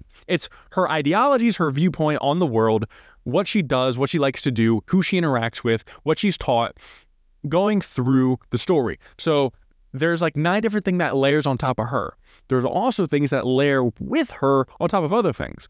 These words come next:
Talk about Snow, talk about legacy, talk about the main character of the movie, talking about how he becomes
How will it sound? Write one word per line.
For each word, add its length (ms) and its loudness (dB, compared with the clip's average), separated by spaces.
Talk 160 -2
about 200 0
Snow, 500 0
talk 140 0
about 220 0
legacy, 460 0
talk 240 -2
about 360 0
the 80 0
main 200 2
character 640 0
of 200 0
the 80 2
movie, 380 2
talking 360 -2
about 360 0
how 640 0
he 460 2
becomes 1300 0